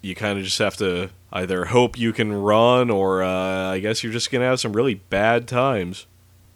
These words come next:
Yeah, I'm, uh, I'm sorta curious about, like, I wonder if this is a cultural thing. Uh, like, if, uh, in South America, the ghosts are just a <laughs> lot more, like,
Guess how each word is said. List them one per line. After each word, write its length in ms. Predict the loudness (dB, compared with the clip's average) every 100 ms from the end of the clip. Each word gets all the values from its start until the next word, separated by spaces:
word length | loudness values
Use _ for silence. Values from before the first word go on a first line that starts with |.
| _ _ -8
Yeah, 240 | -2 0
I'm, 140 | 0 -2
uh, 360 | -2 -4 -4
I'm 100 | -6
sorta 260 | -2 -2 -2
curious 480 | 0 0 2 0 -2
about, 420 | 0 4 4 2
like, 460 | -2 -2 -4 -8 -20 -20 -12 -2
I 60 |
wonder 320 | 0 2 2 0
if 100 | 0
this 200 | -4 -2
is 100 | -4
a 120 | -4
cultural 540 | -2 -2 0 2 2
thing. 500 | 2 2 2 0 -6 -12 _ _ _ -4
Uh, 520 | -2 -2 -2 -4 -4
like, 380 | -4 -4 -6 -14 _ -20 -20 -20 _ _
if, 360 | -4 -4 -2 0
uh, 320 | 2 2 0
in 100 | -2
South 300 | 0 0 0
America, 540 | 2 4 4 4 0 0
the 100 | 0
ghosts 420 | 0 0 0 -2
are 120 | -2
just 260 | -2 0 -2
a 60 |
<laughs> 120 | -2
lot 220 | 0 0 2
more, 300 | 2 4 4
like, 480 | 2 2 -2 -8